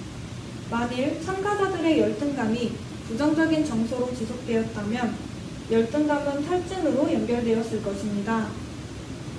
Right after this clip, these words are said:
다행히도 이들은 열등감을 단순히 부정적으로 지속시키지 않았습니다. 부정적인 정서를 느낀 뒤 숙고하며 자신을 돌보았습니다.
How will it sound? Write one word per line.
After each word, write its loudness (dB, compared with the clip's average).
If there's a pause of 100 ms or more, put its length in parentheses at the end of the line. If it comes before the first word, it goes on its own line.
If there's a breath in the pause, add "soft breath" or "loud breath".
다행히도 2 (400)
이들은 2
열등감을 2
단순히 -2
부정적으로 0
지속시키지 -4
않았습니다. -2 (1000)
부정적인 4
정서를 2
느낀 -2
뒤 -2
숙고하며 0
자신을 -4
돌보았습니다. 0